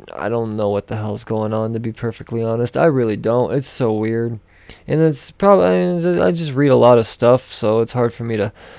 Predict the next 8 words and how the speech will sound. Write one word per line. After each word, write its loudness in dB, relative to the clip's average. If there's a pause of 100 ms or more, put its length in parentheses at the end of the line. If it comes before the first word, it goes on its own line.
(280)
really 2
focus -2
that 0
much 0
on -4
one 0
single -6
book -4